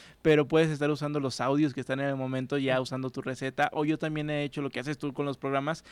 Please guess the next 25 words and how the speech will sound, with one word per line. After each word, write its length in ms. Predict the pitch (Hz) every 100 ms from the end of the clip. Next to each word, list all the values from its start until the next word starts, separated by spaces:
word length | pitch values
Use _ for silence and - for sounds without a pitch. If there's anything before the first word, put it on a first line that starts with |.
| - -
invitaciones 920 | 143 131 123 117 - 143 160 165 151
a, 140 | 131
a, 480 | - 135 127 127 127
a 40 | 143
personas 400 | 131 - 135 151
que 120 | 135
quizás 420 | 120 123 131 143
sí 120 | 165 160
van 160 | 151
a 20 |
estar 220 | 147 147 139
bailando, 440 | 139 131 135 135
quizás 420 | - 120 139 147
sí 100 | 156
van 160 | 143 147
a 60 |
estar 180 | 143 220
haciendo 300 | 151 190 156
lo 140 | 160 -
que 180 | 135 175
tú 140 | 160
no 100 | 165
estarás, 400 | 170 180 180 175
estuvieras 560 | 127 139 147 143 160 160
haciendo, 420 | 131 160 208